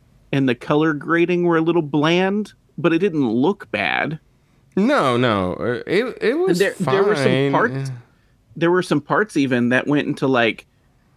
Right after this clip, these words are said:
Speaker 1: Suspiria style, like, uh, expressionism, you know, with, like, the weird color schemes and stuff like that.
Speaker 2: Mm-hmm.
Speaker 1: But overall, it was just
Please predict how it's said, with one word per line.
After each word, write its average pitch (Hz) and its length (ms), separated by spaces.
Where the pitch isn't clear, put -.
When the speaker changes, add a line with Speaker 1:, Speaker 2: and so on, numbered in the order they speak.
Speaker 1:
Suspiria 151 800
style, 139 600
like, 120 540
uh, 104 560
expressionism, 104 1000
you 135 100
know, 131 100
with, 135 160
like, 123 180
the 120 80
weird 120 320
color 131 280
schemes 151 680
and 131 100
stuff - 260
like 135 200
that. 170 320
Speaker 2:
Mm-hmm. 131 380
Speaker 1:
But 147 320
overall, 165 960
it 165 100
was 170 180
just - 280